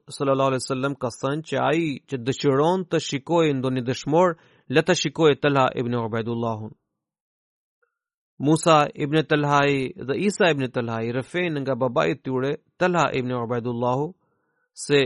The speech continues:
sahabët e të dërguarit të Allahut sallallahu alaihi wasallam thanë që një herë një beduin erdhi te i dërguari i Allahut dhe i pyeti, "Kujt i referohen fjalët 'man qada nahbahu'?" Se ndërs besimtarët ka edhit të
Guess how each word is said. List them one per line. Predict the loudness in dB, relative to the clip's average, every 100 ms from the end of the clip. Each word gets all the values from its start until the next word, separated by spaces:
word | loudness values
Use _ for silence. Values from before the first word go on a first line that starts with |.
| 0 -6
sahabët | -4 2 4 4 0
e | -2
të | -4 -2
dërguarit | 2 2 2 2
të | 2
Allahut | 4 2 0 -8
sallallahu | -8 -2 2 2
alaihi | 2
wasallam | 0 -4 -4
thanë | -2 -2 -2 -6 -16 _ _ _ _ _ -6
që | -2
një | 2 4
herë | 4 2 2
një | 0 2
beduin | 2 2 -2 -2 -6 -12 _
erdhi | 0 2 2 0
te | 0
i | 0
dërguari | 0 0 0
i | -2
Allahut | -4 -6 -8 -12 -6
dhe | -2
i | 0
pyeti, | 0 0 -2 -10 -12 _ _
"Kujt | -8 -4
i | 0
referohen | 0 0 0 0 -2
fjalët | -2 0 0 -4 -8
'man | -2 0 0 0
qada | -2 2 2 0 -2
nahbahu'?" | -6 -6 -2 -2 -2 -8 -12 _ _ _ _ _ _ _
Se | -6 -2 -2 -4
ndërs | -4 -2 -2 -6 -12 -8
besimtarët | -6 -4 0 4 6 6 0 -2
ka | 0 2 2
edhit | 0
të | -2